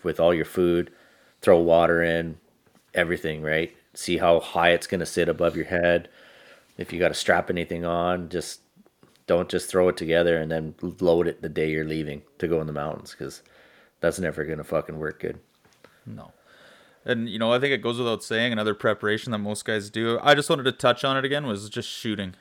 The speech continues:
Speaker 2: Shooting your guns and, and what that means and, and what that meant to Kurt and I's success on our last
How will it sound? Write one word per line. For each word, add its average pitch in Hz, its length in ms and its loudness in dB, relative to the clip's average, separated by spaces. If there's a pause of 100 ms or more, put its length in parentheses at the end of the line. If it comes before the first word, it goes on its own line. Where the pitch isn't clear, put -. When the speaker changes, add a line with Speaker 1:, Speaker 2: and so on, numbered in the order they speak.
(100)
Speaker 2:
Shooting 117 420 -4
your 113 140 -2
guns 104 420 -6
and, 95 140 -8
and 95 180 -8
what 98 180 -2
that 98 180 0
means 98 320 -6
and, 90 120 -6
and 110 160 -4
what 117 200 4
that 113 280 2
meant 107 280 -4
to - 80 -14
Kurt 104 260 -4
and 95 80 -8
I's 101 200 -4
success - 540 -8
on 98 120 -6
our 92 160 -8
last 92 460 -6